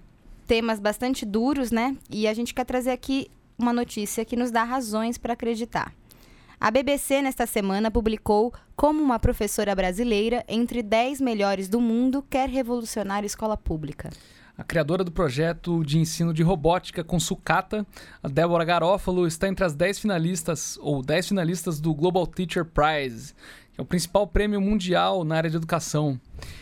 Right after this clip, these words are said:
Speaker 2: Em entrevista à B B C News Brasil, ela apresentou propostas para melhorar a educação no país.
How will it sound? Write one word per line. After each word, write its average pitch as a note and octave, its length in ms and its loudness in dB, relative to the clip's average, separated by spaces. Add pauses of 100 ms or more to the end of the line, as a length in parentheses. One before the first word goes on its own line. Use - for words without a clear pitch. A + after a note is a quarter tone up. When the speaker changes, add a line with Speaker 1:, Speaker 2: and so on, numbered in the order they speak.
(160)
Speaker 2:
Em F3 100 6
entrevista F3+ 720 2
à E3+ 180 2
B D#3+ 200 0
B E3+ 120 2
C F3+ 240 0
News E3+ 520 2
Brasil, E3 680 0 (300)
ela E3 140 2
apresentou G3 340 0
propostas F#3 720 0
para F#3 120 2
melhorar F3+ 420 2
a G#3 100 -2
educação G3+ 420 -2
no G#3 100 0
país. F3+ 600 -2